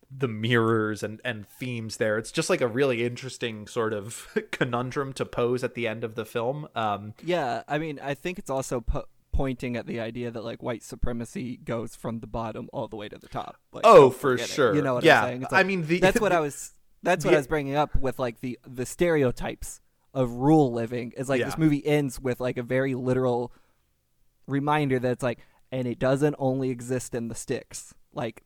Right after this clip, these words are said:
Speaker 2: there's now white supremacy at the top of, you know, Paris's government, and also we're gonna end on some, a shot of police,
Speaker 1: Yeah,
Speaker 2: which,
Speaker 1: and, and
Speaker 2: you know,
Speaker 1: should,
Speaker 2: there you
Speaker 1: should be
Speaker 2: go.
Speaker 1: stated that, like, you're not meant to be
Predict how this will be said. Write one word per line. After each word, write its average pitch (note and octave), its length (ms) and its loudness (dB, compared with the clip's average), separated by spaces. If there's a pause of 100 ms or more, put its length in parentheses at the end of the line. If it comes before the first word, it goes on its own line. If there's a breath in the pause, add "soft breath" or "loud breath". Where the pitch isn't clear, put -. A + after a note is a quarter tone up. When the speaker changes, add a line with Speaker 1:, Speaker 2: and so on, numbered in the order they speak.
(280)
Speaker 2:
there's B2+ 320 -4
now A#2 260 -4
white B2 340 -4
supremacy A#2+ 760 -2 (340)
at B2+ 100 -4 (180)
the A#2+ 280 -10 (160)
top B2+ 320 -2
of, B2+ 240 -6
you B2 120 -8
know, A2+ 120 -6
Paris's A#2+ 440 -4
government, A#2+ 540 -10
and B2+ 180 -8
also A#2+ 460 -4 (300 soft breath)
we're C3 160 -2
gonna C#3+ 200 2
end D#3 200 4
on C#3+ 160 6
some, A#2+ 420 -2
a C3 100 0
shot B2 280 -2
of A#2 120 -10 (320)
police, - 500 -6 (140)
Speaker 1:
Yeah, C3 260 4
Speaker 2:
which, F2+ 80 -4
Speaker 1:
and, B2 160 -2
and C#3+ 180 2
Speaker 2:
you C3 80 4
know, B2+ 60 0
Speaker 1:
should, E3 220 2
Speaker 2:
there - 80 -4
you F3+ 60 0
Speaker 1:
should D#3 120 2
be C#3 100 0
Speaker 2:
go. C#3 60 4
Speaker 1:
stated A#2+ 500 2
that, A2 260 0
like, G#2 320 -4
you're A#2+ 140 2
not A2 300 0
meant G#2+ 260 -6
to A2 240 -8
be G#2 340 -8